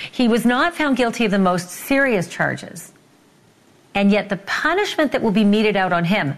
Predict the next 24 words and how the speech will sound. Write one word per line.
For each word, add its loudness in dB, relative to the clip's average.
forget -2
the 2
judge, -2
forget -2
the 0
sentencing, -4
forget 0
all 0
that 0
for -2
a 0
hot -2
minute. -2
The 0
punishment -2
that's -2
gonna 0
be 4
meted 4
out 0
on 0
him 2
by 0
just -2